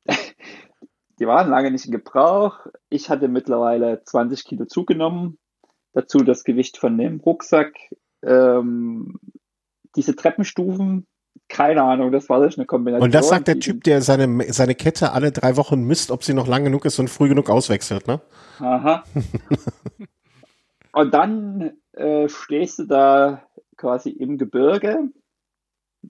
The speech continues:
Speaker 1: mit Schuhen, wo du weißt, die halten nicht diese drei, vier Tage,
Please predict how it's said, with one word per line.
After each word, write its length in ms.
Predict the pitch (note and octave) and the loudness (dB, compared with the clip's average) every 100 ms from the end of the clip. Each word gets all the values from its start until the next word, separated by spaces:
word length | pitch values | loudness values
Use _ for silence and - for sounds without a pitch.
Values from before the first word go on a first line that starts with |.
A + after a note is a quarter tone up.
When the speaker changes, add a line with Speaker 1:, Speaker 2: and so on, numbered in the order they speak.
| _ | _
Speaker 1:
mit 240 | A2+ C3 - | -4 -4 -2
Schuhen, 380 | - D#3+ A3 D#3 | -2 0 0 0
wo 40 | |
du 160 | B2+ A2+ | 0 0
weißt, 540 | A#2 C3+ - - _ - | 2 0 0 -8 _ -6
die 120 | C3 | -2
halten 400 | B2+ D#3 - B2 | 0 0 -2 -4
nicht 260 | B2+ - | -4 -4
diese 300 | - B2 A#2+ A2+ | -8 0 0 0
drei, 260 | - A#2 | 0 -2
vier 220 | C3+ A#2+ | 0 -4
Tage, 640 | A2 A#2+ A#2+ B2 B2 B2 | 0 2 2 2 2 0